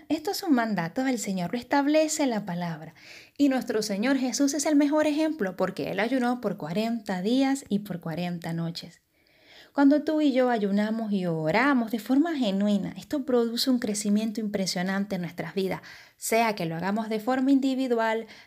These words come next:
sea que lo hagamos con algunos hermanos o amigos en la fe o que lo hagamos en la iglesia. Te comparto tres beneficios de relevancia para mí el día de hoy. Número uno, cuando tú y yo oramos y ayunamos, podemos influir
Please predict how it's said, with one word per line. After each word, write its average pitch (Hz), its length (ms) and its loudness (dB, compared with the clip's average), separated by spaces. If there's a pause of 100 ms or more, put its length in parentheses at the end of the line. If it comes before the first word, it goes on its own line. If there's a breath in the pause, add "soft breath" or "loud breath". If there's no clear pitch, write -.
sea 370 340 2
que 240 120 2
lo 202 100 2
hagamos 185 300 -4
con 247 100 -2
algunos 196 400 -2
hermanos 202 420 0
o 240 60 0
amigos 220 380 0
en 285 100 4
la 262 140 2
fe 233 400 -4
o 240 160 0
que 269 100 2
lo 247 140 4
hagamos 233 580 0
en 170 140 -2
la 160 100 -2
iglesia. 160 560 -10 (500 loud breath)
Te 226 140 -4
comparto 247 600 0
tres 294 340 2
beneficios 196 680 -2
de 208 120 4
relevancia 226 800 0
para 202 280 0
mí 254 260 4
el 180 140 -2
día 165 260 -4
de 165 160 -4
hoy. 160 320 -10
Número 254 480 4
uno, 185 380 -2 (1120 soft breath)
cuando 240 320 2
tú 330 160 0
y 294 120 4
yo 247 180 4
oramos 202 360 2
y 330 100 2
ayunamos, 247 720 0 (280)
podemos 269 640 6
influir 208 800 2